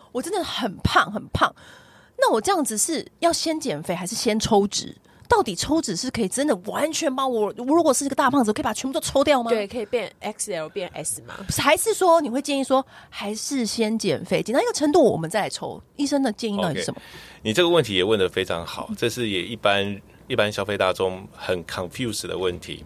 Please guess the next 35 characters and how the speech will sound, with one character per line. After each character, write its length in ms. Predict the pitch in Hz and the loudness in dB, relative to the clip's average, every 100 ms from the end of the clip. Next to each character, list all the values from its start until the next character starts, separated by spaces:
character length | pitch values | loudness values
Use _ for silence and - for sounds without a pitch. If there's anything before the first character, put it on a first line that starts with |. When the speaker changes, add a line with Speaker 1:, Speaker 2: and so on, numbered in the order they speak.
| - | -4
Speaker 1:
对。 160 | 214 156 - - | -2 0 -4 0
Speaker 3:
原 160 | 120 | 2
则 80 | 156 | 4
上 300 | 147 135 113 110 | 4 2 2 0
我 120 | 95 | -2
们 120 | 87 | 0
还 140 | 90 | -2
是 100 | 92 | -4
医 220 | 101 92 92 | -8 -10 -8
生， 260 | - 82 85 | -6 -6 -4
所 180 | - 127 | 0 2
以 200 | 131 104 | 4 2
原 160 | 104 | 2
则 120 | 107 | 0
上 280 | 101 110 95 | 0 0 0
在 160 | - 117 | 2 0
做 180 | 135 120 | 2 2
任 160 | 147 | 2
何 140 | 113 92 | 2 0
手 140 | 85 | -2
术 60 | 82 | -8
之 120 | 101 | -8
前 180 | 90 85 | -6 -6
是 140 | - | -6
把 160 | 95 78 | -4 -4
健 220 | - 95 | -4 -4
康 200 | 87 90 | -6 -8
摆 120 | 80 | -6
在 100 | 85 | -6
第 180 | 82 85 | -8 -10
一 80 | 80 | -8
位。 220 | 80 - - | -8 -6 2
Speaker 1:
嗯。 160 | 220 156 175 - - | 2 2 -4 -12 -8
Speaker 3:
所 220 | - 180 | 2 4
以 240 | 160 135 | 4 0